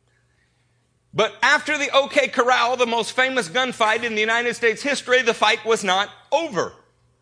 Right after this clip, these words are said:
Things have a tendency to carry on through the generations. Sin runs in families. Righteousness can too. So the McLaurys, who had been associated with a gang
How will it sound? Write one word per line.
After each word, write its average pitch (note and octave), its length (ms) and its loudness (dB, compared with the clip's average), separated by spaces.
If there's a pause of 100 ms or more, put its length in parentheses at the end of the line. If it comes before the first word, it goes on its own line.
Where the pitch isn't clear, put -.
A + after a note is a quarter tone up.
(300)
Things D4+ 260 0
have C4 240 -2
a B3 40 -4
tendency A3+ 580 -6
to F#3+ 80 -6
carry A#3 360 0
on G#3 320 0
through F#3+ 180 -6
the E3 80 -8
generations. D#3+ 920 -4 (200)
Sin B3 440 -2
runs F#3+ 380 -4
in F3 140 -8
families. C3+ 640 -8 (1400)
Righteousness C#3 600 -8
can B2 300 -8
too. - 280 -8 (800)
So C4 180 4
the C#4 100 2
McLaurys, C#4+ 1160 2
who A#3 80 0
had A#3 100 -2
been C4 160 0
associated C4+ 800 -2
with A3+ 160 2
a G3 240 0 (560)
gang B3+ 560 0